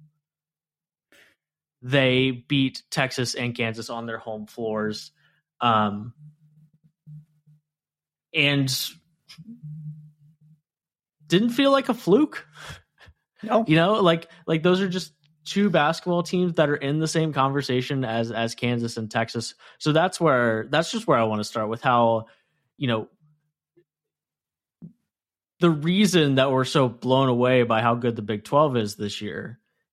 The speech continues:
Speaker 1: is because two of the teams that are best teams in the conference were supposed to be two of the worst teams in the conference, according to the coaches poll. And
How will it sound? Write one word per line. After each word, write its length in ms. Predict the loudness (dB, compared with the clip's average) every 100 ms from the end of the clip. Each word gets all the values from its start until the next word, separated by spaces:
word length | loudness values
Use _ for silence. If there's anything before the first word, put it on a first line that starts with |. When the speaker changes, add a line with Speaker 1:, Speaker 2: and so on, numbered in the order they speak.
| -2
Speaker 1:
is 160 | 0 2
because 480 | 2 2 0 0
two 260 | 0 2 4
of 120 | 2
the 80 | 0
teams 320 | 2 2 4
that 100 | 2
are 100 | 4
best 220 | 2 2
teams 180 | 2 -2
in 60 | -2
the 60 |
conference 340 | -2 -2 -2 -6
were 60 |
supposed 260 | -4 -4 -2
to 60 | -2
be 40 |
two 120 | 0
of 60 | 0
the 60 | 2
worst 360 | 0 -2 -4
teams 260 | -4 -4 -4
in 60 |
the 80 | -10
conference, 600 | -12 -14 -16 -18 -18 -18 _ _ _ _
according 400 | -4 2 2 2 0
to 80 |
the 80 | -4
coaches 440 | -2 0 0 -4 -10
poll. 380 | -12 -14 -14 _ _ _ _ -6
And 420 | 0 2 2 0